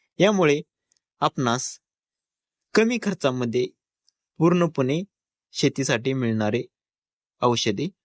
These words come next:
पुरवली जातात. त्यामुळे पीक ही उत्पादन देण्याची क्षमता वाढते, पीक उत्कृष्टरित्या वाढते व आपल्या उत्पादन खर्चामध्ये वाढ होते.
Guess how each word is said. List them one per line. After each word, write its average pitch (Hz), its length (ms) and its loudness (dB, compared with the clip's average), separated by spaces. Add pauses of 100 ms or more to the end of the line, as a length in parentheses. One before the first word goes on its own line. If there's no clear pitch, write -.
(520)
पुरवली 117 400 0 (240)
जातात. - 420 -2 (640)
त्यामुळे 175 460 0 (1120)
पीक 214 200 2 (120)
ही 202 360 -4 (520)
उत्पादन 170 680 2 (160)
देण्याची 151 520 -2
क्षमता 156 480 0
वाढते, 117 540 0 (240)
पीक 185 180 0 (300)
उत्कृष्टरित्या 143 960 -2
वाढते 117 540 -2 (340)
व 143 80 4
आपल्या 147 360 2
उत्पादन 127 600 -4
खर्चामध्ये 113 580 -2
वाढ 110 240 2
होते. 98 240 -6